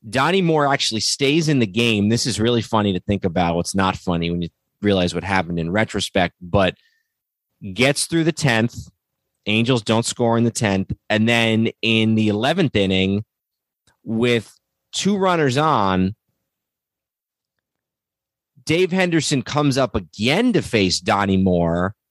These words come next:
hits a sac fly, he scores Don Baylor, and that ends up being the winning run. They, Calvin Schiraldi shuts the Angels down in the bottom of the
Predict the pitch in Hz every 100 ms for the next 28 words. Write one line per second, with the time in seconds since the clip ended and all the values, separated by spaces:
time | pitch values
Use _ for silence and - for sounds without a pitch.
0 | _ _ _ _ _ _ - 147 - 127
1 | - - 143 170 - - 131 113 98 92
2 | 104 101 - - 170 220 170 113 110 101
3 | 95 95 92 92 95 95 104 _ _ _
4 | _ _ _ _ - 120 120 143 151 143
5 | 135 110 - 135 123 113 123 139 131 117
6 | 110 110 104 98 _ - 127 123 123 127
7 | 120 113 110 104 - - 113 - - 101
8 | 113 113 107 98 104 104 98 98 - 107
9 | 98 98 82 101 104 104 101 - 104 98
10 | 95 90 87 - 98 92 92 90